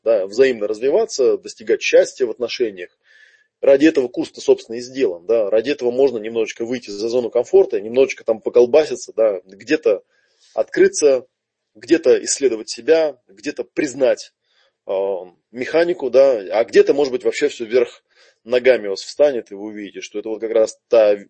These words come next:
часто те вещи, которые называют романтикой, да, это как раз абсолютная механика. Вот, и если их исследовать, то от вас не убудет, а наоборот осознанности прибавится. И вы будете себя,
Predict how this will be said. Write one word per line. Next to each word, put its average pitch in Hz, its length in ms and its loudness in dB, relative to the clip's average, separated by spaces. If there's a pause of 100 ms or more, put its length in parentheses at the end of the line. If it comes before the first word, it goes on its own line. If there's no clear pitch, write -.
(380)
часто 113 300 0
те 120 180 -6
вещи, 110 260 -6
которые 101 260 -12
называют 110 400 0
романтикой, 143 600 -2
да, 120 260 4
это 98 180 -6
как - 160 -14
раз 107 140 -4
абсолютная 101 460 -14
механика. 98 640 -12 (720)
Вот, 90 240 -10
и 101 40 -10
если 104 240 -10
их 98 120 -16
исследовать, 123 560 0
то 101 260 -2 (320)
от 110 160 -6
вас 123 220 4
не 123 120 -6
убудет, 135 500 -6
а 104 80 -4
наоборот 117 460 0
осознанности 123 800 -4
прибавится. 113 800 -4 (160)
И 98 140 -16
вы 104 80 -14
будете 113 320 -8
себя, 107 340 -2